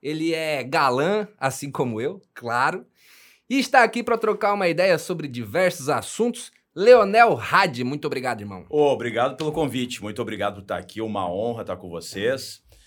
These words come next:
Speaker 2: E vamos, vamos às polêmicas, né? Que é só
Speaker 1: Vamos.
Speaker 2: polêmica
Speaker 1: A
Speaker 2: nessa
Speaker 1: gente
Speaker 2: vida.
Speaker 1: trabalhamos com polêmicas,
Speaker 2: Exato.
Speaker 1: trabalhamos com polêmicas. Eu, na verdade, eu comecei com a música do Tijuana,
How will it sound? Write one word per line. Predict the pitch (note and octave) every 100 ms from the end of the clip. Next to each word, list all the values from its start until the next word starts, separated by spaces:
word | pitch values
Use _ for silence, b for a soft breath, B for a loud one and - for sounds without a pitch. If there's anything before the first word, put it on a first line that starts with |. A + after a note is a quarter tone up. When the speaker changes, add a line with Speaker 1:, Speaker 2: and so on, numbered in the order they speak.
| b b
Speaker 2:
E | A3+
vamos, | G3 C4 D4+ F4 D#4+ - A#3+
vamos | C4 D4
às | D#4+
polêmicas, | E4 E4 C4+ A#3+ E3 C#3+
né? | D3 C#3+
Que | A#3
é |
só | B3+
Speaker 1:
Vamos. | G#3+
Speaker 2:
polêmica | A3 G#3+ B3 G3
Speaker 1:
A |
Speaker 2:
nessa | D#3 B3 C3
Speaker 1:
gente |
Speaker 2:
vida. | A#2 E3
Speaker 1:
trabalhamos | A#3 A3 A3+ B3+ C4
com | - A#3+
polêmicas, | G3+ G#3 F3 C#3 A2 G#3 F#3
Speaker 2:
Exato. | -
Speaker 1:
trabalhamos | F#3+ G3+ F#3+ F#3+ F3+
com | F3+ F3
polêmicas. | E3+ C#3+ B2+ C#3+
Eu, | G3
na | B3+ E4
verdade, | C#4+ C4
eu | B3
comecei | A#3 A3 G#3
com | G3+
a |
música | F#3 F3 F3
do |
Tijuana, | D3+ D#3 B2+ D3 F3 A2